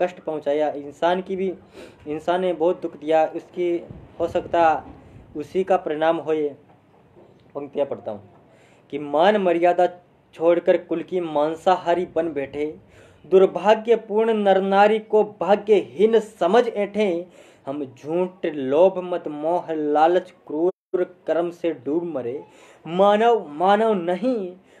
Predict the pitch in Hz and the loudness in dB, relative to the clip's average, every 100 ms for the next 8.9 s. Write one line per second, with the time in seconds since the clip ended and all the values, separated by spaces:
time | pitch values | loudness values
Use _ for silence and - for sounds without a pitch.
0 | - 175 214 214 220 226 170 175 196 202 | -10 0 4 4 4 0 0 2 4 4
1 | 220 220 214 202 180 226 226 214 180 202 | 2 2 2 4 4 4 4 -4 0 4
2 | 220 180 185 - - - - 190 220 202 | 6 4 -2 -10 -20 -10 2 4 4 2
3 | 202 - 190 185 - - 185 135 120 156 | -6 -4 -2 -2 -4 -2 -4 -4 0 2
4 | 180 190 180 - 180 165 147 135 135 196 | 2 2 0 0 0 0 -6 -6 2 2
5 | 202 - 185 - 160 156 - 139 127 165 | 2 -6 -6 -6 -8 -8 -6 -8 -2 2
6 | 190 170 151 127 127 165 185 185 - _ | 2 2 -4 -10 -6 -4 -6 -8 -20 _
7 | - 120 117 175 175 - 160 131 135 131 | -14 -14 -6 -6 -6 -6 -6 -6 -12 -14
8 | 123 113 - 160 185 185 170 156 131 | -18 -18 -8 2 2 2 -2 -10 -14